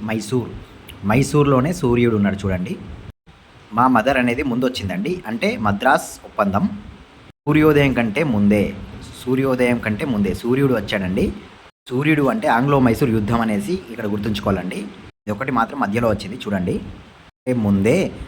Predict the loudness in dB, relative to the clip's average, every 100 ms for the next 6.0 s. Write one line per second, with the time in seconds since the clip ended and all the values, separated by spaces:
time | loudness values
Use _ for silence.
0 | -10 -4 0 4 4 6 6 8 6 4
1 | 2 -2 -10 -20 -12 -4 2 2 2 0
2 | 2 4 6 6 4 2 0 -4 -14 -20
3 | -20 -20 -20 _ -12 -6 0 2 6 6
4 | 4 0 -2 -2 0 2 4 4 4 2
5 | -4 -12 -18 -12 0 0 2 0 -2